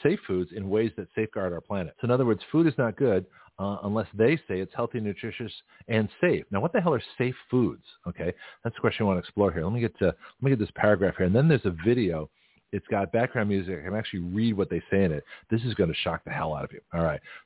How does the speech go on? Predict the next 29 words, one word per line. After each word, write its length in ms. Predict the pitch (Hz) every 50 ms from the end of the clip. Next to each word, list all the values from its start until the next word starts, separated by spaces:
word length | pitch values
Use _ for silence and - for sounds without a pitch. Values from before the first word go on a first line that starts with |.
| - -
So 60 | 123
he 60 | 117
says, 160 | - 127 113 85
the, 240 | 104 107 107 113 -
they, 220 | 110 101 110 117 120
they 220 | 113 98 120 147 147 -
say, 140 | - 85 78
this 100 | 78 98
is 60 | 90
the 60 | 101
World 200 | 87 92 107 113
Economic 400 | 127 120 - 131 120 117 127 127
Forum, 240 | - 95 80 76 85
which 100 | 82 -
I'm 80 | 95 87
calling 220 | - 95 95 90
the 60 | 87
World 260 | 85 87 92 95 92
Ending 220 | 101 92 95 95 87
Forum, 260 | - 80 67 69 73 _ _ _ _ _ -
the 140 | - 101 113
impact 360 | 139 151 143 139 127 127 -
of 120 | 113 95 90
improving 640 | 92 87 85 - - 160 175 160 117 92 82 87 170 - - - _ _ -
sustainable 560 | - 104 - - - 120 117 120 120 113 110 - -
food 180 | 104 98 98 - -
systems. 320 | 143 139 - - 57 - - - _ - 82
All 80 | 78 78 _ -
right. 180 | 85 92 113